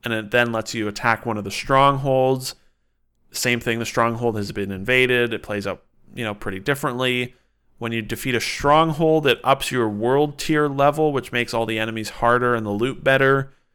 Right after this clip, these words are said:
And then you move on and keep playing missions, do the next stronghold, keep playing missions, do the next stronghold. And then there's a fourth stronghold that's coming soon, they said, which will sort of be like the final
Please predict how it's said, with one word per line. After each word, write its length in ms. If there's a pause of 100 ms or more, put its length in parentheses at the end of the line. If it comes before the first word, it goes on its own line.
(160)
And 140
then 140
you 500
move 220
on 440 (220)
and 220 (320)
keep 200
playing 380
missions, 580
do 280
the 100
next 220
stronghold, 500
keep 160
playing 220
missions, 400
do 60
the 100
next 180
stronghold. 600 (760)
And 80
then 80
there's 220
a 80
fourth 380
stronghold 520
that's 200
coming 440
soon, 800 (120)
they 120
said, 480 (480)
which 160
will 80
sort 180
of 80
be 140
like 360
the 120
final 800